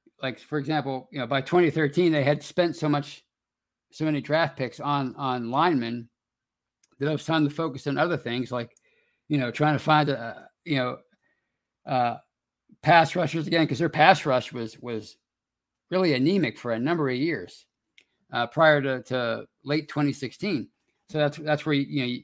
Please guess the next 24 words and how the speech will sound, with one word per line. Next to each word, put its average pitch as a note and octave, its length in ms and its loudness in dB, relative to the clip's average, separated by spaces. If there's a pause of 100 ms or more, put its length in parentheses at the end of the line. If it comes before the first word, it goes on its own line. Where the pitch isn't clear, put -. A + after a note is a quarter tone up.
you, C3 220 -14
you D3 140 -8
go C#3+ 160 4
out C#3+ 80 4
and C#3 100 -6
you B2+ 60 -4
get C3 180 -4
guys C3+ 320 0
like, B2 240 -6 (640)
like, B2+ 260 -4
uh, A2+ 440 -2 (280)
uh, A2+ 320 -6
you - 80 -14
try D3 180 2
to, C3 200 -2 (460)
you, D3+ 120 -14
you C#3+ 320 -10
draft C#3+ 480 2
Jarvis D3+ 400 4
Jones C#3+ 380 2
in C#3 40 6
the C3+ 80 4
first C#3 300 0
round. C3 520 0